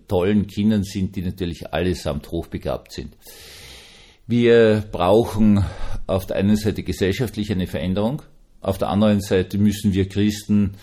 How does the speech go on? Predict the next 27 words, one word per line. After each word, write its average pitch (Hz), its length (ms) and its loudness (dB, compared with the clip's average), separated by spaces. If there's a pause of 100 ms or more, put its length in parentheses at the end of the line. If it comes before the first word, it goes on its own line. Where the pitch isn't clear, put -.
(220)
endlich 98 380 2
einmal 92 160 2
der 85 140 -2
Realität 82 520 -2
ins 80 160 -6
Auge 78 280 -2
schauen. 67 340 -4 (420)
Und - 160 -4
das 98 120 2
sei 101 80 4
jetzt 92 180 2
mit 92 100 4
aller 87 200 4
Deutlichkeit 85 720 0
gesagt. - 360 -6 (680)
Das 127 140 4
freundliche 151 540 4
Rumgetue 117 560 4
hilft 113 360 0
nicht 123 420 -2
mehr. 113 680 2 (340)
Wir 104 140 0
müssen 120 460 -2
endlich 143 500 -2
zusammenstehen 117 1040 -2 (360)
in 95 220 -6
Ehrbarkeit, 120 800 -2